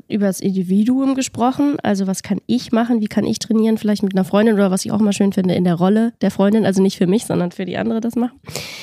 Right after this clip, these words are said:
Aber was kann eigentlich das System machen? Also was muss sich da ändern, dass nicht nur immer gesagt wird, auch die Frauen müssen oder, ne,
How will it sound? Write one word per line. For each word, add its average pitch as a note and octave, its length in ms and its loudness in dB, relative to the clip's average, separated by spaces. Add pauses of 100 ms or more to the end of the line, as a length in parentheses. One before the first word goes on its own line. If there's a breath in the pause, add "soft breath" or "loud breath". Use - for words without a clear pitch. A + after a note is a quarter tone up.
(260 loud breath)
Aber A3 540 6
was - 320 2
kann A#3+ 180 4
eigentlich A3 220 4
das G#3+ 160 0
System G3 760 2
machen? E3+ 400 0
Also F3+ 300 -2
was G#3+ 160 0
muss G#3+ 160 0
sich G3+ 160 -8
da G3 140 0
ändern, F#3+ 500 2
dass F#3 160 -2
nicht G3+ 180 0
nur G3+ 120 2
immer G3 180 2
gesagt F#3+ 260 -2
wird, F#3+ 140 -4
auch G3+ 80 -4
die G3 100 -2
Frauen G3+ 280 0
müssen E3+ 420 -4
oder, F3 360 -10
ne, G#3+ 180 -4